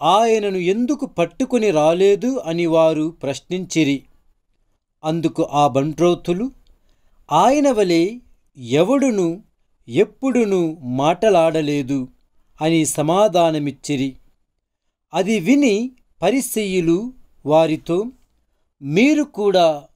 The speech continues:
మోసపోతిరా? అధికారులలో గాని పరిసయ్యులలో గాని ఎవడునూ ఆయనను విశ్వసింపలేదే? ఈ ప్రజలు ధర్మశాస్త్రమును ఎరుగరు,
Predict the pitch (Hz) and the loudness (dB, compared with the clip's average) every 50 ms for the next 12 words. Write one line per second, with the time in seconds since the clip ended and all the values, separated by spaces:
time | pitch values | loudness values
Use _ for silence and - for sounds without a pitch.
0 | _ _ _ _ _ _ 127 127 135 160 214 233 - 262 247 - - 175 165 - | _ _ _ _ _ _ -14 -8 -4 -2 -2 -2 0 -2 -4 -2 -2 -2 -4 -2
1 | - 160 160 147 151 151 165 196 - - _ _ _ _ _ _ - _ _ _ | -2 -2 0 0 2 0 0 -2 -6 -16 _ _ _ _ _ _ -20 _ _ _
2 | _ _ _ _ _ _ _ _ 135 160 165 247 254 247 - 202 208 247 269 285 | _ _ _ _ _ _ _ _ -6 -2 0 0 0 0 0 0 2 2 2 2
3 | 285 277 269 254 226 208 202 175 151 160 160 165 165 165 170 196 240 - _ _ | 2 2 2 2 2 2 2 0 2 2 2 2 0 -2 -6 -8 -10 -14 _ _
4 | _ _ _ _ _ _ _ _ _ _ - 170 190 240 247 240 - 214 233 240 | _ _ _ _ _ _ _ _ _ _ -6 -4 -2 -2 -2 -2 -2 -2 0 0
5 | 262 277 277 269 254 240 226 202 180 151 170 170 170 170 165 160 156 151 151 156 | 2 2 2 2 2 2 0 0 0 0 0 0 0 0 -2 -2 -4 -4 -6 -12
6 | _ _ _ _ _ _ _ _ _ 120 104 117 127 160 185 240 247 247 240 208 | _ _ _ _ _ _ _ _ _ -8 -4 0 0 2 4 4 4 4 2 2
7 | 202 190 170 156 156 - _ _ - 117 123 147 185 208 214 208 196 190 180 175 | 0 0 0 -2 -6 -10 _ _ -8 -2 0 2 4 4 4 4 2 0 -2 -2
8 | 170 156 147 135 135 131 - - 233 233 - 254 247 247 240 240 220 190 180 175 | -2 -4 -4 -6 -10 -10 -6 -4 -4 -2 0 -2 -2 -2 0 0 2 2 2 0
9 | 170 147 156 160 160 175 196 - _ _ _ _ _ _ _ _ _ _ _ _ | 0 2 2 0 0 0 -2 -8 _ _ _ _ _ _ _ _ _ _ _ _
10 | _ _ _ _ _ _ _ _ _ 139 156 170 165 170 - - 147 147 165 170 | _ _ _ _ _ _ _ _ _ -4 -2 -2 -2 -4 -6 -4 -2 -2 2 2
11 | 240 226 202 180 165 175 202 233 _ _ _ _ _ _ _ - 117 139 143 151 | 2 2 2 0 -2 -2 -6 -12 _ _ _ _ _ _ _ -12 -4 -2 -2 -2
12 | 175 202 214 202 - - - 214 240 247 - - 254 247 226 208 202 190 180 170 | 0 0 0 0 0 0 0 0 0 0 -2 -2 0 0 0 0 0 0 0 0
13 | 165 170 196 185 - 139 120 131 147 160 196 208 160 196 185 151 135 120 | 0 -2 -4 -8 -12 -6 -2 0 2 2 0 2 2 2 2 2 -4 -6